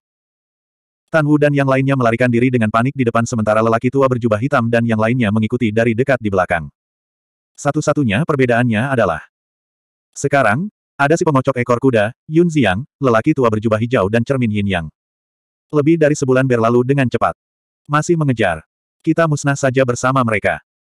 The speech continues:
Yun Xiang meraung marah. "Binasa bersama."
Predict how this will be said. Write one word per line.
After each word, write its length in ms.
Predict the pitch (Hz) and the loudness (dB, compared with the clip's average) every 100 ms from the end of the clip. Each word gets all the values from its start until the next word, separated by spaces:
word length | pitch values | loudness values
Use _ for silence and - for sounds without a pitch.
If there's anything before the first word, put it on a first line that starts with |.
| _ _ - | _ _ -6
Yun 240 | 151 170 | 0 0
Xiang 300 | 151 147 143 | 2 0 2
meraung 260 | 123 120 120 | 2 0 0
marah. 240 | 107 85 - _ _ _ - | 0 -2 -10 _ _ _ -6
"Binasa 400 | 151 147 143 160 | -2 0 0 0
bersama." 480 | 139 131 110 80 | 0 -2 -2 -2